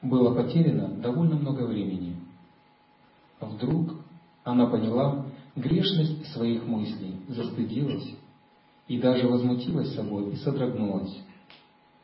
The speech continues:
«Что мой муж подумает о моем погрешении?» Она торопливо омылась, но сильно опоздала, когда вернулась со своим горшочком для вод-,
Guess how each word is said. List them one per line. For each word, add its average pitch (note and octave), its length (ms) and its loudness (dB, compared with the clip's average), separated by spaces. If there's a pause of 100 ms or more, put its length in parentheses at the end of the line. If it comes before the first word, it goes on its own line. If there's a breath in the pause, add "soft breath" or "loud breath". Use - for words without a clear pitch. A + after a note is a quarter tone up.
(120)
«Что - 300 4
мой D#3+ 220 6
муж D#3 220 2
подумает A#2 600 0
о A2+ 80 -6
моем G#2 280 -4
погрешении?» F#2 760 -6 (2250)
Она A2+ 440 -2 (720 soft breath)
торопливо C3+ 520 6
омылась, B2 500 4 (160)
но B2 80 2
сильно D3+ 360 4
опоздала, G#2 640 0 (200)
когда G#2+ 240 -2
вернулась C#3+ 580 0 (160)
со B2+ 100 -4
своим A2 320 -2
горшочком A2+ 600 -4
для G#2+ 160 -4
вод-, G#2+ 240 -6